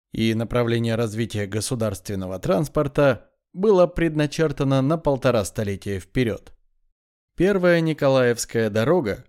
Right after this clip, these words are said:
вошла в городскую территорию не по радиусу, что отвечало бы исторически сложившемуся плану Москвы, а по хорде, пересекая городские радиальные улицы.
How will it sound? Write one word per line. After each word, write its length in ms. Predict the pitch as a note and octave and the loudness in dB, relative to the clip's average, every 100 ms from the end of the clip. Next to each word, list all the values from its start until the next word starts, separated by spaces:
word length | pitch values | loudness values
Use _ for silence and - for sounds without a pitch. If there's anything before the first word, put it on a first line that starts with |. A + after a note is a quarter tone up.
| _ _ - | _ _ -4
вошла 360 | G2 - G3 | -4 0 0
в 80 | F#3+ | 2
городскую 440 | F#3 F#3 - F#3+ | 0 0 0 -2
территорию 600 | F3+ E3+ D#3+ D#3 C#3+ C3 | 0 0 0 0 2 2
не 120 | B2+ B2+ | 0 0
по 180 | B2 | 0
радиусу, 640 | B2 G#3 C#3 G2 E2+ - - _ _ | 0 0 -2 -6 -8 -12 -14 _ _
что 260 | - A3 | -6 -2
отвечало 500 | F#3 F3+ F3 E3+ C#3+ | -2 -2 -2 0 0
бы 200 | C3+ C3 - | 0 -2 -4
исторически 720 | D3 - D3+ C3 A2 - - | -6 -2 0 -2 -4 -6 -6
сложившемуся 840 | - B2 A#2 G#2 - G#2 G#2 A#2 | -2 -2 -2 -4 -6 -6 -4 -6
плану 320 | G2 A2 G2 | -4 -4 -2
Москвы, 720 | F#2+ G2 - E3+ G3 F3+ - _ _ - | -4 -6 -8 0 2 2 -2 _ _ -6
а 120 | E3 | -4
по 180 | F3+ F3 | -4 -6
хорде, 600 | - E3+ A2+ F2+ F2+ - _ _ _ _ | 0 2 2 -2 -12 -14 _ _ _ _
пересекая 680 | A#2+ G#2+ G2+ A2 - G#3 F#3 | -4 -2 -4 -6 -2 0 2
городские 840 | D#3 D3+ C#3+ - D3+ D3 C3 A2+ - | 2 2 0 -4 0 2 2 0 -6
радиальные 640 | C3+ B2+ A#2+ G#2 G#2 A2 | -4 0 2 0 -2 -4
улицы. 520 | A2+ A#2 - - - | -2 -4 -6 -12 -16